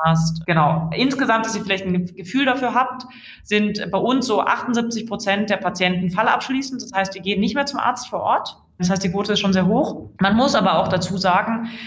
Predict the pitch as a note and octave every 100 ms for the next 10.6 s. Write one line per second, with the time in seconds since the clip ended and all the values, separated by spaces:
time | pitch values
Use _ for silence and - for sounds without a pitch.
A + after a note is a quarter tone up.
0 | - G3+ G3+ G3 G3+ F#3+ E3+ E3 E3+ F3
1 | E3 D#3+ D#3+ D#3+ D3+ D3+ D#3+ - G3+ -
2 | G#3 - D3+ D#3+ E3 C3+ B2 B2 E3+ -
3 | D#3 E3 E3 E3 E3+ E3 F3+ - - -
4 | - - F#3 F#3+ F#3+ F#3+ - E3 G3 -
5 | - E3+ F3 F3 - - F#3 G3+ G3+ -
6 | G#3+ A3 A3 G3 G3+ F#3 F3+ F3 F#3 G3+
7 | - C4 D4+ F#4 - - - F3+ G3+ E3+
8 | F#3+ F#3+ F3+ F#3 F3 - G#3+ A3 G#3+ A3+
9 | G3+ A#3+ A#3+ C#4 D#4+ D4 - - A3+ -
10 | - A3 A3 A#3+ A#3